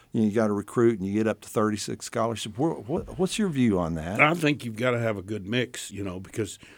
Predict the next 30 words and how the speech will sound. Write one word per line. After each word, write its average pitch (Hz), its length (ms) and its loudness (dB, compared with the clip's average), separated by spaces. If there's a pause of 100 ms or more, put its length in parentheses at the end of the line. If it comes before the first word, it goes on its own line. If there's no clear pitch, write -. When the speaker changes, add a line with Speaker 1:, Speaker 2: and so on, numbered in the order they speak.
(320)
Speaker 2:
they're 123 160 8
gonna 165 180 6
have 127 140 2
to 117 100 -6
go 117 160 4
back 135 380 4
because 104 280 -4
most 127 280 0
of 117 100 -4
those 127 360 0
were 98 180 -6
graduate 104 540 -6 (280)
transfers. 92 580 -8
Speaker 1:
Yeah. 127 220 2 (320)
Speaker 2:
I 110 100 -8
mean, 95 200 -4
so 107 180 -4
they're 143 180 6
older 113 300 2
guys 113 520 2
that 101 160 -8
are 92 80 -8
gonna 92 200 -8
be 98 180 -6
leaving 98 360 -2
the 80 60 -14
program, 104 640 -4 (540)
you 104 120 -10
know. 82 160 -10
So 98 360 -4